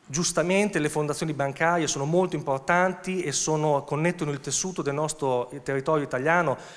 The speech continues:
Qua è presente anche il direttore generale dell'A C, Giorgio Righetti, che ringrazio, come è presente anche la vicepresidente di Assifeo, l'Associazione delle Fondazioni Private, Stefania Mancini. E ringrazio loro, poi ci sono molti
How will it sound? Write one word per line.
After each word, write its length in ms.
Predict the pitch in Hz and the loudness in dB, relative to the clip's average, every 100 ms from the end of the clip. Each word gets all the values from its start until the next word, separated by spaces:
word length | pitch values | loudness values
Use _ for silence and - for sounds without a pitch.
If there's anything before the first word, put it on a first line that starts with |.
| - | -4
Qua 140 | 156 | 0
è 40 | 147 | 2
presente 380 | 139 139 143 | 0 -2 0
anche 200 | 135 139 | 0 0
il 60 | 139 | 0
direttore 320 | 131 131 143 | -2 0 0
generale 400 | 135 131 135 131 | 2 2 2 0
dell'A 300 | 127 139 170 | 0 0 0
C, 80 | 165 | -2
Giorgio 320 | 123 131 117 | 0 0 2
Righetti, 340 | 127 131 156 127 | -2 0 -2 -2
che 120 | 127 | -2
ringrazio, 580 | 127 160 190 190 190 180 - - - - | 2 2 2 2 -2 -2 -10 -20 -20 -20
come 460 | - 143 143 131 127 | -8 -6 -2 -2 -4
è 80 | 127 | -6
presente 440 | 135 127 139 127 | -6 -2 -2 -2
anche 340 | 131 135 131 127 | 0 -2 -2 -8
la 80 | 123 | -6
vicepresidente 680 | 135 127 135 139 131 139 127 | -6 -6 -6 -6 -4 -4 -4
di 80 | 127 | -4
Assifeo, 760 | - 127 - 160 143 120 117 | -6 -6 -2 0 2 0 -2
l'Associazione 520 | 127 120 131 127 147 | -8 -8 -8 -4 -4
delle 180 | 135 123 | -4 -6
Fondazioni 440 | - 127 113 135 | -6 -8 -6 -8
Private, 440 | 120 127 123 147 151 | -8 -4 0 0 0
Stefania 340 | 143 131 127 | -8 -6 -4
Mancini. 440 | 123 127 123 110 113 | -4 -4 -4 -4 -4
E 40 | |
ringrazio 340 | 127 139 135 | -2 0 0
loro, 240 | 135 156 170 | 2 2 2
poi 140 | 160 | 0
ci 80 | 151 | -2
sono 140 | 151 | 0
molti 380 | 147 185 190 151 | 4 4 4 -2